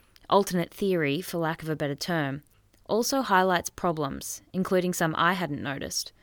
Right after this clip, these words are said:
with the narrative presented at the inquest. Let me be clear. I am not saying that the official theory is wrong, or that the alternate theory is correct. But in my opinion, some of the issues with the official story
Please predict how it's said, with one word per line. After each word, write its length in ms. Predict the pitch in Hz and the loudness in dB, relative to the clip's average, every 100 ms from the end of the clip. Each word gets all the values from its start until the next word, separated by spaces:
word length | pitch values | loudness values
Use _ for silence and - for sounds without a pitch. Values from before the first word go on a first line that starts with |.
| _ _ _ | _ _ _
with 120 | 190 185 | -4 0
the 40 | |
narrative 420 | 180 170 196 226 | 2 4 2 0
presented 520 | - 196 170 165 156 | -2 0 0 0 -4
at 160 | - 143 | -6 -4
the 120 | 151 | -2
inquest. 580 | 160 160 - - - - _ _ _ _ _ _ - | -2 -2 -8 -10 -14 -14 _ _ _ _ _ _ -10
Let 160 | - 226 | 2 2
me 100 | 247 | 4
be 120 | 226 | 0
clear. 420 | - - 156 - - _ _ _ _ - | -2 -2 -2 -2 -12 _ _ _ _ -8
I 120 | 175 165 | -2 2
am 120 | 170 | 2
not 360 | 165 175 - | 2 0 -2
saying 420 | - 202 175 160 160 | 0 2 2 2 0
that 140 | 165 | -2
the 100 | 170 | 0
official 380 | 165 - 165 175 | -2 -2 -4 -2
theory 340 | 170 156 151 | 0 0 0
is 100 | 143 | 0
wrong, 360 | 147 143 80 - - _ _ _ _ _ _ | 0 -2 -2 -10 -20 _ _ _ _ _ _
or 180 | - 190 | 6 6
that 140 | 202 202 | 6 4
the 100 | 175 | 4
alternate 360 | 170 175 170 | 4 0 -4
theory 340 | - 151 147 147 | -2 0 0 -2
is 100 | - | -4
correct. 580 | 151 151 - - - - _ _ _ _ _ | -4 -2 -2 -4 -20 -20 _ _ _ _ _
But 100 | 196 | 2
in 100 | 190 | 4
my 200 | 180 170 | 4 2
opinion, 500 | 180 202 196 208 214 - _ - | 2 0 0 0 -2 -6 _ -12
some 300 | - 214 262 | -2 2 2
of 100 | 254 | 2
the 180 | 220 214 | 2 4
issues 360 | - 196 170 | 4 2 0
with 80 | 165 | -4
the 100 | 170 | -4
official 340 | 165 180 190 | -2 -4 -4
story 540 | 180 - 151 160 202 | -6 -4 -2 0 -2